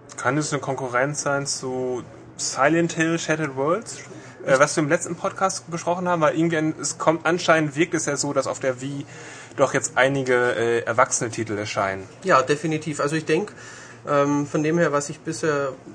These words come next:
Speaker 2: gesehen habe, und es sind jetzt bestimmt schon über eine Stunde spielbare Szenen, ähm, denke ich, dass es ein wirklich gutes Spiel wird. Also durchaus im Bereich von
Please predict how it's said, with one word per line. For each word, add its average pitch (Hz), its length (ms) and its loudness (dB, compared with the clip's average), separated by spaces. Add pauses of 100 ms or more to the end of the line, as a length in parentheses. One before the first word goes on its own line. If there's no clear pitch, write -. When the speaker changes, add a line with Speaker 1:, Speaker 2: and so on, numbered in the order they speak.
(140)
Speaker 2:
gesehen 147 280 -2
habe, 170 120 2
und 143 60 2
es 139 120 -4
sind 151 100 -2
jetzt - 540 -10
bestimmt 170 300 0
schon 151 140 -2
über 156 160 -2
eine 147 120 0
Stunde 160 420 0
spielbare 151 540 -4
Szenen, 156 440 -2 (420)
ähm, 139 380 0 (160)
denke 180 200 -2
ich, 190 60 -6
dass 185 120 0
es 180 140 -2
ein 170 120 2
wirklich 180 300 0
gutes 147 280 -4
Spiel 123 320 -8
wird. - 220 -8 (180)
Also 131 400 -2 (840)
durchaus 165 720 0
im 151 180 -4
Bereich 135 460 -2
von 139 380 -6